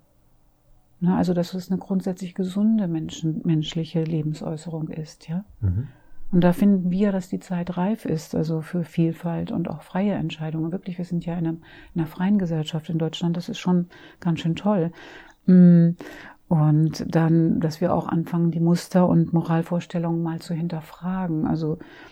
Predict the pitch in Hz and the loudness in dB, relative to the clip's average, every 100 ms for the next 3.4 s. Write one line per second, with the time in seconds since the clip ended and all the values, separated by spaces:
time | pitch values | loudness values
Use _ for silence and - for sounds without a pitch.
0 | _ _ _ - 233 170 170 165 170 170 | _ _ _ -8 -4 -2 -2 -2 -4 -2
1 | 185 180 185 208 175 - 151 151 147 147 | 0 0 0 0 -2 -2 -2 -4 -4 -4
2 | 170 - 165 160 151 151 - 147 151 - | -6 -6 -6 -6 -8 -14 -8 -6 -6 -8
3 | 151 147 151 - | -6 -6 -8 -14